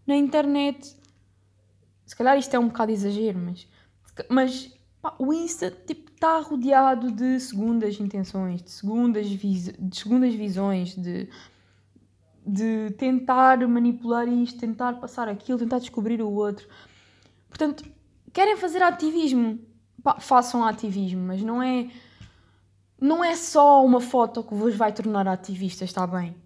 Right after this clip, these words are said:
É, é só isso que eu quero passar. Não vos estou a julgar por partilharem uma foto no Insta preta, ou, ou uma foto branca,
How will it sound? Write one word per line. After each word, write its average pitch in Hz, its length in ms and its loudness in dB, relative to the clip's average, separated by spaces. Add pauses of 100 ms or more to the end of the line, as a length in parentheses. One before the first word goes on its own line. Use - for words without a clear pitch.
(140)
É, - 400 -10
é - 20 -4
só 349 140 -4
isso 349 140 -6
que 285 60 -6
eu 262 40 -12
quero 262 160 0
passar. 220 320 -2
Não 240 140 -2
vos 294 100 -8
estou 320 140 -4
a - 20 -2
julgar 277 260 2
por 262 140 -6
partilharem 240 400 0
uma 233 140 2
foto 214 440 0
no 202 160 0
Insta 180 500 -4 (420)
preta, 202 480 0
ou, 180 140 -2
ou 180 180 2
uma 196 160 0
foto 202 340 -2
branca, 185 680 -4